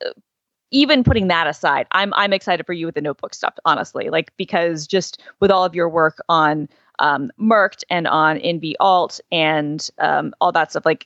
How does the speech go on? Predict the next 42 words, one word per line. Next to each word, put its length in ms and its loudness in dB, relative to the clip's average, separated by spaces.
a-, 260 4
and, 160 2
and 160 0
your, 360 0
our, 240 0
our 160 2
shared 520 2
and, 240 -2
and 280 -2
really, 380 4
like, 140 2
kind 160 0
of, 120 -6
I 60 -4
mean, 240 0
the 80 2
genesis 340 0
of 80 4
our 120 2
friendship 400 0
is 100 -4
a 60 4
lot 240 4
of 80 -6
things, 320 0
but 100 0
I 80 4
always 240 2
think, 180 -4
like, 140 -4
we're, 160 0
you, 380 4
you 180 6
even 180 4
more 200 6
than 100 2
me, 200 4
we're, 120 2
like, 300 0
text 400 -4
editor, 420 2
like, 400 -2